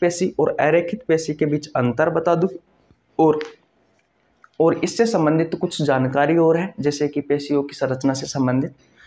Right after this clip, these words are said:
और कहने का मतलब, आपको पता है, अ, अवायु श्वसन की प्रक्रिया के दौरान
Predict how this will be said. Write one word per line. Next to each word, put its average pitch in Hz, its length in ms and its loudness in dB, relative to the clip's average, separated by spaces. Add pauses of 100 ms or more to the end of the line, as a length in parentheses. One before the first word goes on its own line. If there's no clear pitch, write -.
(500)
और 120 640 2 (1080)
कहने 156 240 2
का 156 120 2
मतलब, 147 520 -2 (220)
आपको 135 260 0
पता 143 260 0
है, 135 460 -2 (180)
अ, 117 160 -2
अवायु 156 300 4
श्वसन 147 320 0
की 139 100 -4
प्रक्रिया 139 400 0
के 139 120 -2
दौरान 131 500 0